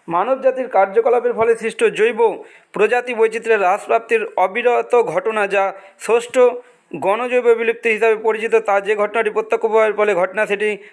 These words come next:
চিহ্নিত করতে বলেছে। এটা হবে প্রাকৃতিক বাসস্থানের, উম, বিনাশ। তারপর একশো পঁয়ত্রিশ নম্বর প্রশ্ন, আহ, এল নিনো, এটা হবে উষ্ণ পর্যায়। তারপর একশো ছত্রিশ নম্বর প্রশ্ন, আহ, পেডাগজি টাইপের প্রশ্ন আর কি। এটা উত্তর হবে একটা ক্রম বলেছে, কোন,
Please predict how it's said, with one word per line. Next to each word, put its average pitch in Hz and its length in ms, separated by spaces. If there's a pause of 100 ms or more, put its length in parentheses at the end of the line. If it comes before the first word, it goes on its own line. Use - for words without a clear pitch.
চিহ্নিত 208 260
করতে 214 200
বলেছে। 202 240
এটা 226 140
হবে 208 120
প্রাকৃতিক 214 460
বাসস্থানের, 202 500 (240)
উম, 185 300
বিনাশ। 190 300 (400)
তারপর 185 180
একশো 202 220
পঁয়ত্রিশ 226 240
নম্বর 233 260
প্রশ্ন, 233 460 (300)
আহ, 185 280
এল 240 200
নিনো, 220 480
এটা 202 300
হবে 220 300
উষ্ণ 240 360
পর্যায়। 180 440 (380)
তারপর 185 220
একশো 208 260
ছত্রিশ 233 340
নম্বর 233 280
প্রশ্ন, 233 480 (440)
আহ, 185 220
পেডাগজি 233 640 (480)
টাইপের 214 300
প্রশ্ন 226 400
আর 180 80
কি। 208 240 (460)
এটা 190 240
উত্তর 220 380
হবে 220 140
একটা 226 200
ক্রম 240 340
বলেছে, 220 320
কোন, 233 380